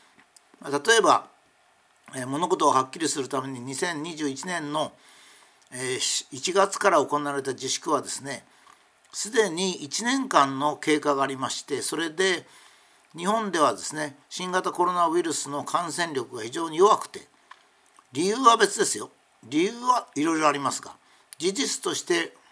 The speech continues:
弱くてですね、それで、えー、二類感染症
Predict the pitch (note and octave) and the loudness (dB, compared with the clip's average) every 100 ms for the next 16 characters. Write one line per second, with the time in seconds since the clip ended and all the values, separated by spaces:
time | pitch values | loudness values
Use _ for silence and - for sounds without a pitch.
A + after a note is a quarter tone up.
0 | - C#3 F3 E3+ - G#2+ - C#3+ E3 - | -12 6 8 8 2 -12 -10 -8 -8 -10
1 | - - - - - - _ _ - E3 | -20 -20 -20 -20 -20 -20 _ _ -4 -2
2 | D#3 E3 D3 - _ _ _ - _ _ | 0 -2 -4 -10 _ _ _ -20 _ _
3 | _ - D3+ D3 C#3+ B2 E3+ G#3+ G3+ F#3+ | _ -10 0 2 2 -2 0 0 4 2
4 | F3+ G#3 F#3+ G3+ F#3+ F3 | 2 -4 -2 2 2 0